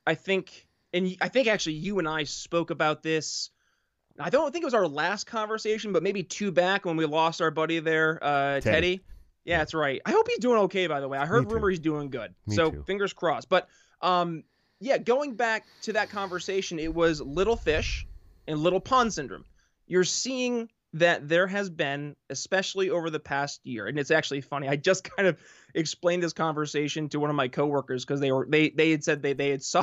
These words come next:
Speaker 1: something on Twitter, and they were like, "What?" And I was like, "Oh, here we go. Time out.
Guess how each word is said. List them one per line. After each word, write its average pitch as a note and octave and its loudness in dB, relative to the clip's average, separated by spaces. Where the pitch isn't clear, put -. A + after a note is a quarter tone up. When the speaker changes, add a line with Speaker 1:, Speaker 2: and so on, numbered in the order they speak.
Speaker 1:
something E3 -8
on D#3 -4
Twitter, D#3+ -2
and E3+ 0
they F3 4
were E3 4
like, D3+ -2
"What?" D#3+ -2
And E3 -12
I E3 -8
was D3+ -10
like, D3+ -6
"Oh, D#3+ 4
here D3 -2
we D3+ -6
go. B2+ -4
Time C#3+ -2
out. F2+ -8